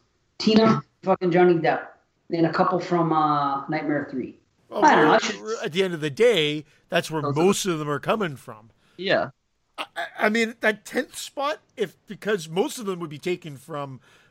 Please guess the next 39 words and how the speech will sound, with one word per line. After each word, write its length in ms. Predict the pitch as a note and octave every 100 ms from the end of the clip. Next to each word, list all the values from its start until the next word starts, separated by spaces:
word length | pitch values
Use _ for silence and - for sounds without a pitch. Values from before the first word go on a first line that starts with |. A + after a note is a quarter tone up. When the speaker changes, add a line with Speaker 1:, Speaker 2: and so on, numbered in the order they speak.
| _
Speaker 2:
part 240 | D#3 D#3
three, 240 | - D#3 C#3
but 120 | C#3+
that 180 | E3+ -
tenth 240 | F#3+ A3+
spot, 320 | - - G#3+ F#3
I 40 |
figure, 300 | - G3 F3
would 80 | D#3+
be 120 | D3
Carlos's 760 | - D3+ D#3+ D#3+ D#3 E3+ D3 D#3+ _ _
with 140 | D3+
his 160 | D3 C3
head 120 | D#3
Speaker 3:
I 140 | D3+ G3+
think 240 | B3 D#3+
Car-, 120 | F3
Speaker 2:
exploding. 40 | F3
Speaker 3:
I 100 | C4+
think 140 | F4 B3+
Carlos 400 | E3+ F3 E3+ -
would 80 | D#3
be 80 |
even 220 | E3 D#3+ C3+
higher. 360 | B2+ G3+ C#3+
I 80 | B2
think 140 | D3+ A#2+ B2+
Carlos 380 | C#3 C#3 C#3+ C#3+
would 160 | C3+
be 480 | C3+ D3 C#3+ C#3+ D3 -
maybe 300 | - C3 C#3+
in 80 | C3+
the 140 | B2+ B2+
sixth, 440 | - - D3+ -
seventh 300 | C#3 F3 B2
spot. 400 | - E2+ F2 - _ -
Speaker 1:
It 60 |
might 260 | F#3 G3+ A#3+
be. 380 | B3 E4 -